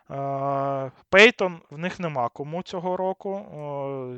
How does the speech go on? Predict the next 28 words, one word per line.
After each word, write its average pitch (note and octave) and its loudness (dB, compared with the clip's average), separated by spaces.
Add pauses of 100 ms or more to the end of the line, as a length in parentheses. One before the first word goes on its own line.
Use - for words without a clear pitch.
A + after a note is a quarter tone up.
(100)
Ді C3 -8
Вінченцо — E3 -2
це - -8
більше C#3 -4 (300)
гравець, C#3 -6
який C3+ -10
направлений B2+ -4
на, C3+ -2 (380)
на D3+ 0
пасінг E3 6
і D3 -4
на C#3+ -6
те, D3+ -2
щоб, C#3+ -4 (120)
е, C3+ -6 (840)
забивати D3 0
трьошки. E3 -4 (800)
А C#3 -4
Пейтон — G3 2
це D#3+ 0
гравець D#3 0
прям C#3+ -4 (100)
зовсім A#2+ -10
іншої C3+ -10
специфіки. - -8
Це A#2 -8
він A#2+ -14
там A2+ -8